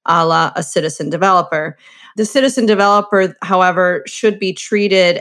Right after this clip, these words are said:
almost as a dotted line resource into the C O E. And I say that because we have seen a number of organizations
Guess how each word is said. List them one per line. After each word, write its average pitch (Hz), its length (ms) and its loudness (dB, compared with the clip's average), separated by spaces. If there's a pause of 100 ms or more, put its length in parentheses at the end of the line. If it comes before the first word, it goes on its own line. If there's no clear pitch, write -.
(140)
almost 202 600 0
as 175 500 0
a 170 340 0
dotted 180 500 2
line 170 460 -2
resource 160 760 -6
into 254 300 0
the 165 140 0
C 160 320 -6
O 156 160 -6
E. 156 260 -4
And 175 140 -4
I 175 80 0
say 269 340 0
that 175 320 2
because 165 480 -4
we 175 120 -6
have 170 120 -2
seen 185 300 -2
a 175 40 -2
number 196 320 2
of 170 120 0
organizations 160 1160 -4